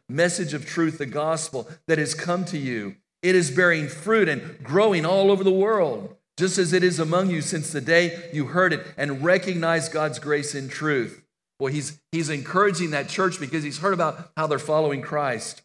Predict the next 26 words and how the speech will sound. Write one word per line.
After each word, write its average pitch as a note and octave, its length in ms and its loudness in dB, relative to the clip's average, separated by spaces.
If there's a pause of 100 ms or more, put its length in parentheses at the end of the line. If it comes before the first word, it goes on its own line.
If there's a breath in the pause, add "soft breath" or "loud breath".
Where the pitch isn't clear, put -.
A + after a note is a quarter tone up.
(260)
Verse D#3 200 2
seven, D3 300 4 (200)
"You G#3 220 2
learned A3+ 420 6
this C#3+ 260 2
from D#3 200 0
Epaphras, E3+ 600 0
our D3+ 420 0
dearly F3+ 340 4
loved F3 300 2
fellow E3+ 240 2
slave. E3 760 0
He A#3+ 140 -2
is G3+ 180 4
a D3 80 0
faithful A3 680 -2
servant F3+ 420 0
of C#3+ 80 -4
the C#3+ 80 -6
Messiah C#3 500 -2
or B2+ 60 -2
of A#2 120 -8
Christ D#3 420 -4
on C3 80 -10
your C3+ 100 -4
behalf, C3+ 400 -2